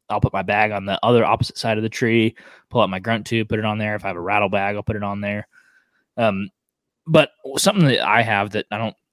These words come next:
you guys didn't say is I always have a grunt tube. Always. Never know when you're gonna need one to stop. And I always carry my rattle bag, even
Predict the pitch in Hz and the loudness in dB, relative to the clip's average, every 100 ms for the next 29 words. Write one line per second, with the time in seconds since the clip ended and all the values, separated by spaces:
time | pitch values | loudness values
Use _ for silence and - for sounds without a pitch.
0 | 120 110 101 101 95 110 101 92 - _ | -6 -2 -2 -4 -6 -2 -2 -4 -10 _
1 | _ _ - - 117 123 135 127 123 123 | _ _ 0 4 6 8 8 4 2 2
2 | 127 - 147 156 - - _ _ _ _ | 0 2 0 0 -8 -20 _ _ _ _
3 | _ _ 117 139 180 - 226 _ _ _ | _ _ -2 2 2 0 -16 _ _ _
4 | _ _ _ _ - 147 139 131 131 143 | _ _ _ _ -4 2 4 6 4 4
5 | 139 131 131 131 123 - 139 131 - 139 | 4 2 0 0 -4 -2 0 0 0 -2
6 | 165 _ _ _ _ 110 101 98 98 104 | -2 _ _ _ _ -8 -6 -8 -6 -8
7 | - 117 107 127 120 139 123 113 101 98 | -2 2 4 4 0 -4 -4 -4 -4 -2
8 | 107 113 123 123 107 104 101 | 0 0 0 -2 -4 -8 -10